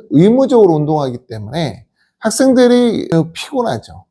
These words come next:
운동을 잘 못할 경우에는 눈에 띄지가 않아요. 학생들이 좋아하지가 않아요. 운동을 잘 해야 그 무리에 있는 학생들이 한국인 학생들 인정해주고, 때문에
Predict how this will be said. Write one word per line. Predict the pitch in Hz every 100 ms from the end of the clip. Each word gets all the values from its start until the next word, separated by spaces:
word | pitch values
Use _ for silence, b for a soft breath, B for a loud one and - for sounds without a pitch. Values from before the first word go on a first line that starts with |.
| _
운동을 | - 160 185 226 226 214
잘 | 220 190
못할 | 139 131 - 214 214
경우에는 | 190 165 156 151 143 180 139 92 98 -
눈에 | 131 208 247 247
띄지가 | 285 277 269 262 262 247 247 240 240 220 180
않아요. | 107 101 -
학생들이 | - 247 247 240
좋아하지가 | - - 185 190 196 196
않아요. | 135 120 110 95 _
운동을 | 151 190 220 220
잘 | 190 160 170
해야 | 170 190 185 214 277 - -
그 | 180 180 170 135
무리에 | 127 156 170 165 170 170
있는 | 151 143
학생들이 | 143 156 - 190 165 127 160 233 214
한국인 | 175 190 185
학생들 | 165 165 143 139
인정해주고, | 156 156 131 - - - -
때문에 | 127 120 156 117 87